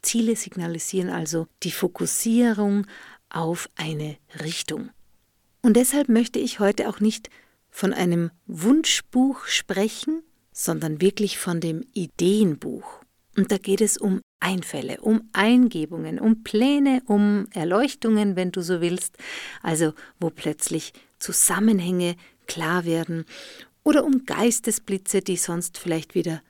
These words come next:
zu schnell im Alltag verschwinden. Für so ein Ideenbuch gilt daher,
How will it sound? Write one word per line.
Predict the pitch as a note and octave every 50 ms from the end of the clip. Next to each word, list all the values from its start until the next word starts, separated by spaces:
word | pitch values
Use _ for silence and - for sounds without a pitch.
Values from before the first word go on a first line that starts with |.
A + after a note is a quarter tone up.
| _ _ -
zu | - F3+
schnell | - - - F3 D#3+ D3+ D3+ D3 _ _ _ _ _ -
im | E3+ D#3+
Alltag | - C3+ C#3 C#3 - - D3 D3+ -
verschwinden. | - F3 D#3 - - - F3 D#3 D3+ - - - - _ - _ _ _ _ _ _ _ _ _ _ _ _
Für | - - - A#3
so | - - B3 -
ein | A#3 A#3 A3+
Ideenbuch | - - A3 G#3 - - G#3 A3+ C4 D#4 D4+ C4 - A#3+ A#3+ A#3 - - _
gilt | - A3 G#3+ G#3+ - - -
daher, | G3+ F#3 E3+ F3+ F3+ F3+ F3+